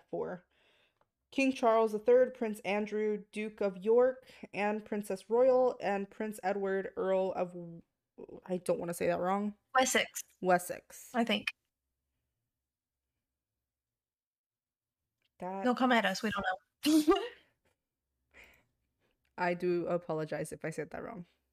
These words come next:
Speaker 1: If I said that wrong. Um, let's see. She's seventy-two.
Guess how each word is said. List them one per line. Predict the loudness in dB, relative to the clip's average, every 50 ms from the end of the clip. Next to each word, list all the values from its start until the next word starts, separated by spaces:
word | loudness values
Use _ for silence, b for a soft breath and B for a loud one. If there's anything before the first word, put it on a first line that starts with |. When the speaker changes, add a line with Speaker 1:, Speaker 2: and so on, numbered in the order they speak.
| _ _ _ _ _ _ -10
Speaker 1:
If | -8 -8 -6
I | -8 -8
said | -10 -12 -14
that | -14 -14 -14
wrong. | -14 -16 -18 -20 _ _ _ _ _ _ _ _ _ _ _ _ _ _ _ _ _ _
Um, | -2 2 2 4 4 4 4 2 2 0 -2 -4 -4 -6 -8 b b b b b _ -16
let's | -16 -16 -18 -18
see. | -18 -16 -14 -14 -14 -14 -14 -16 -18 -18 _ _ _ _ _ _ _ _ _ _ _ _ _ _ _ _ _ _ _ _ _ _ _ _ _ _ _ _ _ _ _ _ _ _ _ _ _ _ _ _ _ _ _ _ _ _ _ _ _ _ _ _ _ _ _ -20
She's | -20 -20 -18 -18 -18 -12
seventy-two. | -10 -8 -8 -8 -8 -8 -8 -10 -12 -14 -18 -14 -12 -10 -10 -10 -12 -14 -14 -16 -18 -20